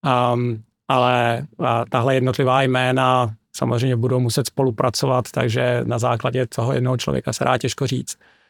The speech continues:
Ale jak, jak říkal Jan Švejnar, am, a Donald Trump si určitě ten tým, je vidět, že si skládá ten tým,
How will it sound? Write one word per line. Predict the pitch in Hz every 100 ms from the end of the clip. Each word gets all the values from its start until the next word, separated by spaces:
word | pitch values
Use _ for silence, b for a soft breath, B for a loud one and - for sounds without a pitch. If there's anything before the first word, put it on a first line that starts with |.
| b -
Ale | 127 127
jak, | 120 - -
jak | 123 117
říkal | 131 143
Jan | 131
Švejnar, | 117 139 127 131 120 B B -
am, | 135 127 123 127 127 120 - _ _ _ _ -
a | 123 123 120 - - _ _ _ _ _ _ _ _ _ -
Donald | 104 139 135
Trump | - 139 117
si | 147
určitě | 127 143 135
ten | 139 123
tým, | - 135 131 135 135 143
je | 143
vidět, | 139 139
že | 135 -
si | - 143
skládá | - 131 131 135
ten | 131 131
tým, | 110 127 127 127 127